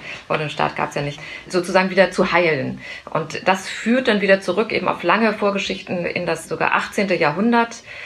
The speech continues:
und fügt sich ein in situative Momente, also in der Zeit damals nach der Wirtschaftskrise und Finanzkrise hieß es allgemein, Spanien raubt uns aus. Das waren so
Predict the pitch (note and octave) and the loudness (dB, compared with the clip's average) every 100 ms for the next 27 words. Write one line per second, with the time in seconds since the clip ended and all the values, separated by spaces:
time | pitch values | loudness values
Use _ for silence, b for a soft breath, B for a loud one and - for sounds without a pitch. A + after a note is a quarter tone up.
0 | B - F3 F3+ - - B3 C4 - G3+ | B 0 0 0 -6 0 0 2 -2 -2
1 | - E3+ G#3+ B3 - G3 G3 F3+ - E3+ | -2 2 4 4 2 2 0 -2 -6 -2
2 | A#3+ C4+ - A3+ G#3+ G#3 G3+ A3+ A3 - | 2 2 2 0 0 2 2 2 2 0
3 | F3 E3+ - F3+ F3 E3+ - - - F3 | 0 -2 -2 0 2 2 0 -12 0 0
4 | F3+ E3+ E3+ F3 F3 E3 E3+ - D#3 D#3 | 4 4 4 2 2 2 2 2 0 0
5 | - B3 - G3 F3 F3 F#3 A#3+ - G3+ | 2 -2 0 0 0 2 2 0 0 0
6 | F#3+ F#3 F3+ F3+ F3 G3 F3+ - F3+ F3 | 2 4 4 2 2 -2 0 2 4 4
7 | F3 E3+ - F3 E3+ D#3+ - D#3 F#3+ - | 2 2 0 2 0 -2 2 2 2 -4
8 | D#3+ - F3 A#3 C#4 A3 D#3 E3 D3+ D#3+ | -6 0 4 4 2 -2 -4 -4 -2 -4